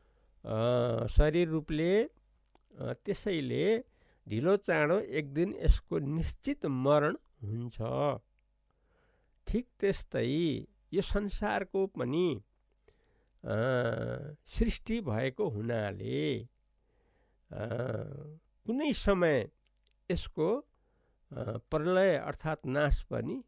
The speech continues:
निश्चित रूपमा हुन्छ। किनकि जहाँ जन्म त्यहाँ मृत्यु, जहाँ सृष्टि त्यहाँ प्रलय।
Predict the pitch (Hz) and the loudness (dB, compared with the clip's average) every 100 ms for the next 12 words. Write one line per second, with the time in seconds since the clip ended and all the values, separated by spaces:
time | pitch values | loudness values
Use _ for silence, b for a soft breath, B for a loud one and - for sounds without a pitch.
0 | _ 123 147 - - 294 - 175 - 131 | _ -4 0 0 -2 -4 -2 -2 0 0
1 | 240 - 110 107 - 117 139 139 120 - | -2 -2 -2 -2 -2 0 2 2 -2 -10
2 | _ _ _ b b b b b b b | _ _ _ b b b b b b b
3 | 165 180 196 220 180 135 170 185 185 123 | 0 6 4 4 -2 2 4 6 4 4
4 | 165 196 208 269 - 170 151 160 135 143 | 4 4 2 0 0 0 0 0 0 -2
5 | 151 - - 170 165 117 160 135 151 175 | -2 -4 -2 2 2 2 -2 -2 0 2
6 | 165 - 156 147 - 220 285 156 139 165 | 0 -2 -4 -6 -6 -6 -4 -2 -2 -2
7 | - 151 131 135 135 151 147 117 | -6 -6 -2 0 2 2 2 0